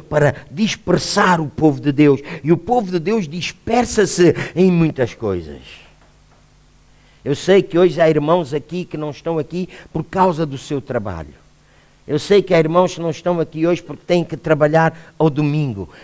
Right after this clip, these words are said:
Então deixe-me dizer uma coisa. Por que é que um filho de Deus terá que trabalhar ao domingo? Ah, pastor, porque isso é o trabalho que tem. É, mas porque nós somos filhos de Deus, nós podemos pedir a Deus um trabalho que não nos leva a trabalhar ao domingo,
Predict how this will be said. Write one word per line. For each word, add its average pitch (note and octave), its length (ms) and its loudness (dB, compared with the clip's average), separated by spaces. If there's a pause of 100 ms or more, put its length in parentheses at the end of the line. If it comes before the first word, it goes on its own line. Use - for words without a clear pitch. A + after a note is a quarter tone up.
Então D#3+ 300 2
deixe-me D3 340 0
dizer B2+ 280 -4
uma B2 180 -2
coisa. G#2 260 -10
Por E3 200 -10
que A#3 140 0
é A#3+ 80 2
que G3+ 140 -12
um D#3+ 120 -2
filho G3 300 -12
de D3 120 -8
Deus D#3+ 300 0
terá D3+ 240 -4
que - 100 -20
trabalhar A#2 500 -4
ao G#2 80 -10
domingo? F#2 460 -12 (320)
Ah, F3+ 180 2
pastor, D#3 360 -6
porque C3+ 160 -12
isso - 120 -12
é D3 60 -2
o C3+ 40 -6
trabalho B2+ 340 -6
que - 80 -20
tem. G2+ 120 -8
É, A#2+ 360 2 (280)
mas C3+ 160 0
porque C3+ 320 -6
nós D#3+ 280 0
somos C#3 260 -6
filhos F3 400 -10
de F3+ 100 0
Deus, B2 360 0 (180)
nós D3+ 180 0
podemos D3 380 -6
pedir E3 380 -2
a D#3 40 4
Deus C3 280 0
um D3 120 -2
trabalho A2 560 0
que - 140 -14
não E3 440 -6
nos C#3+ 120 -20
leva D#3+ 280 -2
a - 20 -10
trabalhar E3 480 -10
ao E3 100 -12
domingo, D#3+ 380 -8